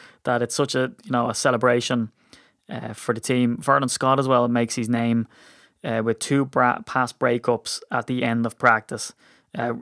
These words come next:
you know, sort of a late rounder, and he's really vying for that spot. So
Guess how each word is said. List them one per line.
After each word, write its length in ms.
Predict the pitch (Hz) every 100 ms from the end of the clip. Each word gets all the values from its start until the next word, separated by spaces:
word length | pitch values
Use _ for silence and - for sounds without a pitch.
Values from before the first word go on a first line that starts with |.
| -
you 100 | 127
know, 140 | 117
sort 180 | 101 131
of 80 | 110
a 40 |
late 360 | 110 110 120 117 -
rounder, 640 | 135 117 113 113 110 107 - _ _ _ _
and 400 | 120 117 113 110
he's 320 | - 110 104
really 240 | - 127 120
vying 340 | 120 120 117
for 140 | -
that 180 | 113 107
spot. 380 | - 123 113 -
So 300 | - 113 110